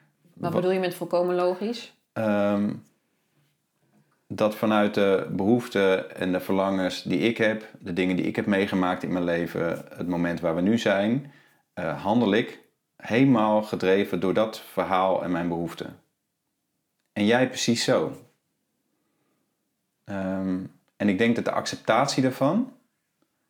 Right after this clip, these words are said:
Speaker 2: jij doet dit niet om mij tegen te werken.
Speaker 1: Mm.
Speaker 2: Jij doet dit niet om weet ik veel wat. Jij, jij doet zo, omdat dit gewoon helemaal is wie jij bent
Speaker 1: Je
Speaker 2: op
Speaker 1: bent
Speaker 2: dit
Speaker 1: nu
Speaker 2: moment.
Speaker 1: eenmaal zo. Je bent nu eenmaal zo.
Speaker 2: Op dit moment is dit wie jij bent.
Speaker 1: <laughs>
Speaker 2: Ja.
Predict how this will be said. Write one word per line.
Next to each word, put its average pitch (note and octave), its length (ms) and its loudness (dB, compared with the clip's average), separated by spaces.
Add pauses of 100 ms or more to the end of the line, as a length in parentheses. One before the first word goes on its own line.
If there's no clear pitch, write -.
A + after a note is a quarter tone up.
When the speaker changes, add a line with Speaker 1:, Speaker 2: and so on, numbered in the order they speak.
(520)
Speaker 2:
jij A2 280 2
doet A2+ 180 2
dit F#2 100 0
niet A2 200 0
om F#2 60 0
mij F2 160 0
tegen G#2+ 340 0
te - 100 -8
werken. G#2+ 500 0
Speaker 1:
Mm. D3 480 -8
Speaker 2:
Jij F2+ 180 -4
doet F2 160 -2
dit F#2 100 -2
niet F#2+ 360 -2
om E2+ 220 -8
weet F2 160 0
ik G#2 160 -2
veel G#2 100 -6
wat. A#2 240 -2
Jij, G2+ 200 -4
jij G2 300 0
doet G#2 220 -2
zo, B2+ 500 0 (340)
omdat F#2+ 260 -2
dit F#2 140 -4
gewoon F2+ 220 -2
helemaal G2 280 2
is E2+ 180 -4
wie F2+ 100 0
jij E2+ 180 2
bent G#2+ 280 0
Speaker 1:
Je - 60 -12
Speaker 2:
op E3 100 -4
Speaker 1:
bent F3 120 0
Speaker 2:
dit - 100 2
Speaker 1:
nu G#2 60 2
Speaker 2:
moment. F2+ 120 2 (100)
Speaker 1:
eenmaal E2 160 -6
zo. - 80 -12
Je D#3 40 -4
bent E3 180 -2
nu D#3 100 -2
eenmaal C3+ 260 -6
zo. C3+ 300 -10 (120)
Speaker 2:
Op - 180 -6
dit C#3 140 4
moment A2 440 2
is - 140 -4
dit A#2 180 0
wie F#2+ 100 0
jij F2 160 2
bent. G2 360 0 (220)
Speaker 1:
<laughs> - 220 -10 (920)
Speaker 2:
Ja. A2+ 420 0